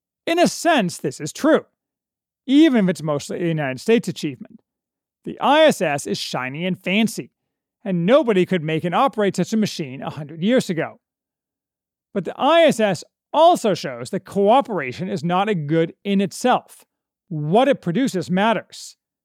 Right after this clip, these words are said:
And the I S S is a dead end, a waste of space, a sink of corruption, and an anchor weighing down human achievement.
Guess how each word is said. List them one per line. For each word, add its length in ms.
And 120
the 80
I 260
S 120
S 300
is 120
a 100
dead 340
end, 320
a 100
waste 420
of 80
space, 600
a 80
sink 440
of 120
corruption, 540
and 120
an 120
anchor 400
weighing 420
down 320
human 280
achievement. 520